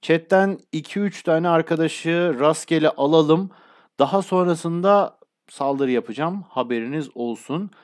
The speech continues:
Onun dışında elli T L ve üzeri bağışlarda direkt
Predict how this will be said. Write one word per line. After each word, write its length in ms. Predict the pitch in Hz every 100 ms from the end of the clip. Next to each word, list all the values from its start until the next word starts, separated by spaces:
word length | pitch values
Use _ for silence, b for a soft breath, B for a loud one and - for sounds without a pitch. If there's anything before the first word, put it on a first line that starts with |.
| b -
Onun 240 | 131 156
dışında 420 | 156 160 160 - 123
elli 320 | 135 156 160
T 220 | 160 156
L 140 | 160
ve 180 | 156 143 143
üzeri 520 | 135 139 135 165 160
bağışlarda 800 | 135 139 135 147 135 131 165 139 131
direkt 360 | 135 151 -